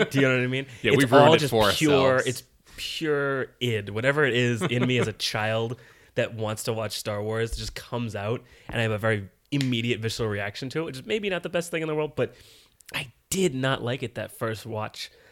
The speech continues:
Speaker 2: I just thought it was
Speaker 1: Yeah, what did,
Speaker 2: choppy.
Speaker 1: what didn't you like about
Speaker 2: So
Speaker 1: it?
Speaker 2: I think, I think what really threw me off, and it still threw me off the second time I watched it,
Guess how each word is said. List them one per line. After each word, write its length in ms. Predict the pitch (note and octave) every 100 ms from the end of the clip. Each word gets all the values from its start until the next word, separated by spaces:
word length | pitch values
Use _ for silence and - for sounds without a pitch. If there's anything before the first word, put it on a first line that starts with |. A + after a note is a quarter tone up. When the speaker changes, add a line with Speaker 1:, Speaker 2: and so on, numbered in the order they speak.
| _
Speaker 2:
I 120 | - B2
just 520 | G2+ - C#3+ C#3 -
thought 200 | A#2 A2+
it 100 | G#2+
was 540 | G#2 G2 F#2 - - _ _ _ _ _ _ _ _ _ - -
Speaker 1:
Yeah, 160 | D3
what 120 | C#3
did, 100 | C#3 A#2
Speaker 2:
choppy. 80 |
Speaker 1:
what 100 | D#3+
didn't 200 | D3+ E3
you 80 | D#3
like 200 | F3+ G3+
about 180 | - E3+
Speaker 2:
So 160 | - C#3+
Speaker 1:
it? 40 |
Speaker 2:
I 40 |
think, 240 | B2+ F#3 -
I 60 | B2
think 160 | F#3 F3+
what 120 | A2
really 140 | A#2+ A#2+
threw 180 | B2+
me 120 | A2+ G#2
off, 240 | G2 -
and 140 | G2+ - - - - - _ _ -
it 80 | D3+
still 220 | - E3+
threw 160 | E3 C#3+
me 80 |
off 120 | B2+ A#2+
the 60 |
second 240 | A2+ B2 A#2+
time 120 | B2
I 60 | G#2+
watched 280 | G#2 G2+
it, 100 | A2+